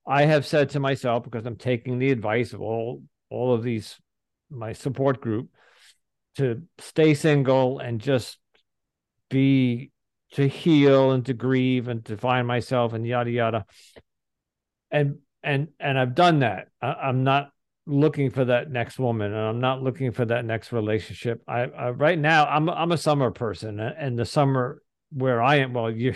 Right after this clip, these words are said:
you're out in Arizona, but it's where it's always warm, I think.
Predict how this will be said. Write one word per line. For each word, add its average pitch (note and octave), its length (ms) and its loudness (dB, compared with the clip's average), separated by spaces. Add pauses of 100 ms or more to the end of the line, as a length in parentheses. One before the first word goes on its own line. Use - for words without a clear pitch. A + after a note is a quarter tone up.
(160)
you're C3+ 340 2
out A#2 180 2
in B2 80 -6
Arizona, B2 540 2
but A2 240 -6 (440)
it's - 120 -20
where B2+ 220 4
it's A#2 120 2
always D3 300 6
warm, A2 380 0 (480)
I A2+ 80 -4
think. B2 360 -2